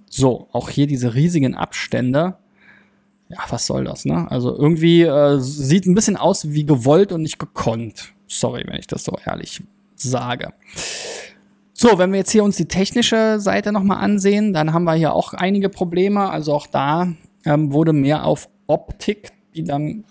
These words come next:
nicht mehr so hundertprozentig gelungen ist, ähm, Wert gelegt, als auf wirklich saubere, ähm, ja, sauberen Quelltext. Einige Probleme.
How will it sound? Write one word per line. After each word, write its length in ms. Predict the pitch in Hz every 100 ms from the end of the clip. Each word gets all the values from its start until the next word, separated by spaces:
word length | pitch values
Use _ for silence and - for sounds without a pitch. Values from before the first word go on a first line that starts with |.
| _
nicht 320 | 151 147 -
mehr 160 | 165 156
so 260 | 139 151 151
hundertprozentig 640 | 170 185 170 - 175 -
gelungen 320 | 170 165 175
ist, 220 | 175 - - - - - - _
ähm, 520 | 160 156 160 160 160 151
Wert 260 | 156 160
gelegt, 720 | - 156 160 170 170 - - -
als 420 | 143 147 - -
auf 400 | 147 151 - -
wirklich 340 | 151 151 143
saubere, 1080 | 131 117 127 135 156 156 147 147 147 147 151 _ -
ähm, 560 | 143 131 131 131 127 135 _ _ _ -
ja, 320 | - 117 143 - _ -
sauberen 420 | 127 143 139 135
Quelltext. 800 | - 131 143 160 165 165 - - _ _ _ _ _ _ _ -
Einige 360 | - 139 151 147
Probleme. 720 | 123 139 127 143 156 151 156